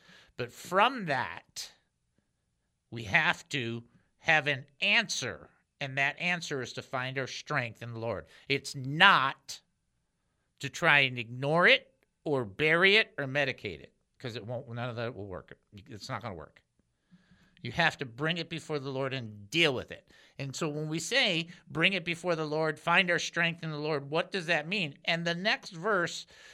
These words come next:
tells us, and David said to Abiathar the priest, uh, the son of Ahimelech, "Bring me the ephod." And David inquired of the Lord, "Shall I pursue this raiding party?" In other words,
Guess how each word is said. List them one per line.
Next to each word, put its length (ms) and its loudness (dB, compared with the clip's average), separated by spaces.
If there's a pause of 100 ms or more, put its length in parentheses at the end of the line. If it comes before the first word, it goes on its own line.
(300)
tells 600 0
us, 260 -2
and 100 -8
David 360 2
said 240 0
to 120 0
Abiathar 360 2
the 80 -10
priest, 580 -4
uh, 140 4
the 60 -8
son 200 -2
of 80 0
Ahimelech, 480 -2 (240)
"Bring 300 0
me 100 0
the 320 -2
ephod." 480 2 (100)
And 300 0
David 420 0
inquired 720 0
of 160 -2
the 80 -4
Lord, 420 -6
"Shall 220 -4
I 100 -2
pursue 440 -8
this 200 -8
raiding 300 -2
party?" 320 2
In 100 0
other 140 2
words, 200 0